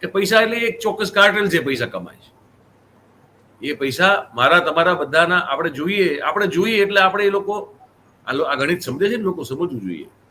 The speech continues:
આપણે ખાલી જોતા નથી.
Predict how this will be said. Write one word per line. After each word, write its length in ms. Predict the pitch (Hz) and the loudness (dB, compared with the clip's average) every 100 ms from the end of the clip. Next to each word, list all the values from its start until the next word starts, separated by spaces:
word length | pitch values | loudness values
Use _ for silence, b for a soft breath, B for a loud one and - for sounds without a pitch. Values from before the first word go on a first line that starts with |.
| _ _ _ _ | _ _ _ _
આપણે 640 | 101 104 - 180 196 202 - _ _ _ | -8 -8 -2 0 0 -4 -10 _ _ _
ખાલી 260 | - 151 208 | -4 0 0
જોતા 340 | 147 175 214 | -2 0 2
નથી. 440 | 226 202 170 98 | 2 0 -2 -4